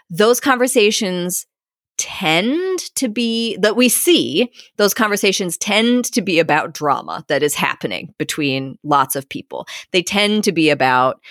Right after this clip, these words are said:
you know, "She said this to me and I felt that way. And as a result, we are now in this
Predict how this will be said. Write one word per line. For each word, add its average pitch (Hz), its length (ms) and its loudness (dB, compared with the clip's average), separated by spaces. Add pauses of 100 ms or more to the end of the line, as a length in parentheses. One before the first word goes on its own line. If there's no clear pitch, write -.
(260)
you 160 140 0
know, 139 140 0
"She 202 200 -2
said 165 280 -2
this 277 220 0
to 277 100 -2
me 226 160 4
and 185 80 2
I 156 100 2
felt 147 300 -2
that 185 240 2
way. 160 280 4
And 147 360 -4
as 156 160 0
a 156 80 0
result, 156 500 2
we 156 120 4
are 147 60 4
now 147 260 2
in 139 100 0
this - 340 -2